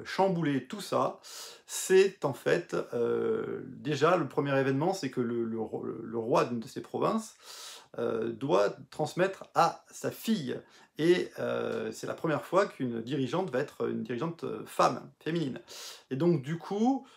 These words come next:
euh, il y a une prophétie, il y a beaucoup, beaucoup de prophéties qui annoncent que cette transmission à une femme va être source de malheur. Et comme par hasard, euh, malheureusement, cette fille de, du comte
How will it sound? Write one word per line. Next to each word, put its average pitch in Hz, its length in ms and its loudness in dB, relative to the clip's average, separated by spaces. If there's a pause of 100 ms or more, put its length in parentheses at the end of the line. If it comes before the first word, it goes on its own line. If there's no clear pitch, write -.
(200)
euh, 127 320 4
il 117 80 -4
y 131 100 6
a 180 320 8
une 123 320 0
prophétie, - 560 -4
il 160 60 -6
y 147 40 2
a 117 40 0
beaucoup, 160 300 -6
beaucoup 151 320 -6
de 143 80 -8
prophéties 135 640 -8
qui 131 120 -8
annoncent 147 360 -2
que 151 180 -2
cette 135 220 -8
transmission 147 540 -6
à 110 40 -6
une - 80 -12
femme 170 320 2
va 120 120 -2
être 151 180 0
source 180 280 -8
de 143 100 -2
malheur. - 540 -4 (560)
Et 170 180 6
comme 143 200 4
par 117 180 0
hasard, 170 600 2
euh, 123 140 0
malheureusement, 123 880 0
cette 127 520 -2
fille 185 600 -2
de, 117 240 -4
du 107 180 -12
comte 214 380 0